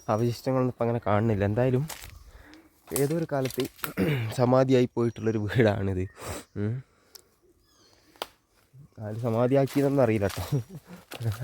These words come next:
ആരാണ് ഇവിടെ താമസിച്ചതെന്നൊരു പിടിയൊന്നുമില്ല. ഇതൊക്കെ റൂമാണ്. ഇതുണ്ടല്ലോ, ഇവിടെ കല്ലുകൾ കാണുന്നുണ്ടോ നിങ്ങൾ? സ്ട്രെയിറ്റ് ആയിട്ട്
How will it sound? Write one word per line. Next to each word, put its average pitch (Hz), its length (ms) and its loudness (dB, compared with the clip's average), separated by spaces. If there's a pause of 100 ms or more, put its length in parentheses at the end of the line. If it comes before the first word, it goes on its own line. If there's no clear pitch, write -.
ആരാണ് 113 280 4
ഇവിടെ 123 220 2
താമസിച്ചതെന്നൊരു 135 680 0
പിടിയൊന്നുമില്ല. 107 420 0 (1700)
ഇതൊക്കെ 151 440 -4 (100)
റൂമാണ്. 95 380 0 (2500)
ഇതുണ്ടല്ലോ, 104 360 -4
ഇവിടെ 117 140 0 (160)
കല്ലുകൾ 113 380 4
കാണുന്നുണ്ടോ 92 340 0
നിങ്ങൾ? 101 120 2 (1040)
സ്ട്രെയിറ്റ് 113 640 -2
ആയിട്ട് 113 220 -2